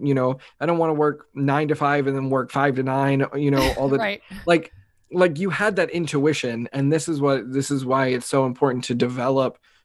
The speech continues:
Speaker 1: your intuition and to get connected to your foundation, because you, you had that intuition to say, "Hey, that's, doesn't feel right for me." And, you know, as long as it feels right, as long as you feel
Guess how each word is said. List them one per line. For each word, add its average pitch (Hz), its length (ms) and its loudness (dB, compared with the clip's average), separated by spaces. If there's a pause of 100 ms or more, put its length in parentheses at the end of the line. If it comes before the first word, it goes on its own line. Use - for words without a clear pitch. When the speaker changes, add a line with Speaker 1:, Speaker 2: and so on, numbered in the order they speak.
Speaker 1:
your 127 240 2
intuition 120 640 0
and 117 180 -2
to 117 180 -2
get 127 520 2
connected 123 580 0
to 120 120 -4
your 117 220 2
foundation, 113 800 -2 (500)
because 139 680 -2 (760)
you, 156 440 0
you 143 140 0
had 147 200 -2
that 143 100 2
intuition 139 540 -2
to 135 40 -4
say, 117 440 -2
"Hey, 156 240 0
that's, - 420 -12 (840)
doesn't 123 320 -4
feel 120 240 0
right 120 280 -2
for - 200 -6
me." 73 280 -12 (500)
And, 143 400 0 (400)
you 147 100 -2
know, 143 180 0
as 135 180 -4
long 156 320 0
as 175 100 0
it - 140 -6
feels 135 420 0
right, 110 260 0
as 127 160 -6
long 139 220 2
as 156 100 -2
you 156 120 0
feel 135 480 -2